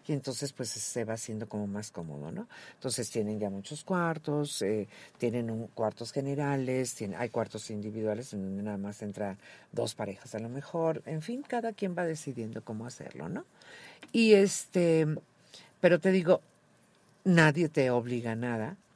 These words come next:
Y esta pareja que, que entrevisté, que es, tiene cinco años, seis años,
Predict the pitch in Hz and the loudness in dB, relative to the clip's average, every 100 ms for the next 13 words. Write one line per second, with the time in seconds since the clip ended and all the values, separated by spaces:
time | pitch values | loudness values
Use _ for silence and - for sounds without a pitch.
0 | - - 147 127 139 139 - 180 156 160 | -20 -6 -4 2 2 2 0 -2 2 2
1 | 151 135 117 110 101 - 110 110 - 120 | 0 -6 -8 -6 -6 -6 -8 -8 -4 -4
2 | 127 - 131 117 - _ - - 104 - | -4 -4 -2 -2 -8 _ -12 -10 -10 -6
3 | 117 113 123 - 117 117 160 214 156 131 | -4 -4 -4 -6 -8 -4 -2 -2 -4 -4
4 | 139 156 170 196 - | -4 -4 -4 -4 -6